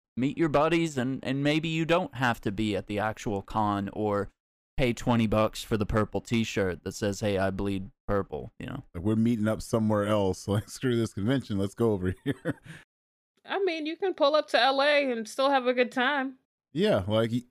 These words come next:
Speaker 1: You could,
Speaker 2: yeah, you
Speaker 1: yeah.
Speaker 2: could go elsewhere. And I don't even see myself, like, if I was going, like, buying Twitch merchandise, I would buy, like, the stuff I'm,
Speaker 1: Mm.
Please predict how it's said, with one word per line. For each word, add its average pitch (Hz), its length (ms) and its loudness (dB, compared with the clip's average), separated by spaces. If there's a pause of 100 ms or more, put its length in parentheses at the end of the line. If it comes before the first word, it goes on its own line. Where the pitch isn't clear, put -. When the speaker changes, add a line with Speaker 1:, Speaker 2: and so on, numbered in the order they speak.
(100)
Speaker 1:
You 151 100 -2
could, - 220 0
Speaker 2:
yeah, 262 120 4
you 160 160 2
Speaker 1:
yeah. - 60 -2
Speaker 2:
could 170 100 4
go 180 220 4
elsewhere. 135 680 2 (120)
And 113 400 0 (460)
I 165 140 0
don't 240 160 4
even 208 220 4
see 185 180 0
myself, 165 500 2
like, 135 160 2
if 123 140 0
I 139 140 4
was 127 320 4
going, 123 400 2 (280)
like, 131 280 2
buying 135 460 4
Twitch - 420 2
merchandise, 98 520 2
I 120 120 4
would 165 360 2
buy, 151 220 4
like, 143 260 2 (400)
the 131 100 0
stuff 139 320 4
I'm, 143 260 6
Speaker 1:
Mm. 104 40 -10